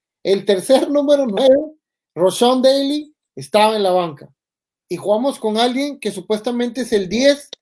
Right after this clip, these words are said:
el armador del equipo, y lo ponemos de nueve. Falla dos jugadores, claro, como falló con Minnesota, lo mismo también. Tuvo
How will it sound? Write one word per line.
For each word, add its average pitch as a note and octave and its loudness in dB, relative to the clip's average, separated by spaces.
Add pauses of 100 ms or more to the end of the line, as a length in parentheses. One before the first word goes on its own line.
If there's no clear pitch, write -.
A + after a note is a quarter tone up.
(400)
el F3 4
armador F#3 4
del A#3+ 0
equipo, G#3 -8 (240)
y D#3+ -8
lo F3 -2
ponemos G#3+ -2
de G3 -2
nueve. F3 -4 (680)
Falla C#4 2
dos A3 0
jugadores, A3+ 0
claro, A3 -2
como F3 -8
falló E3 -6
con G#3+ -8
Minnesota, A#3 0
lo E3 -2
mismo G#3 -4
también. A3 -6 (260)
Tuvo G#3+ 4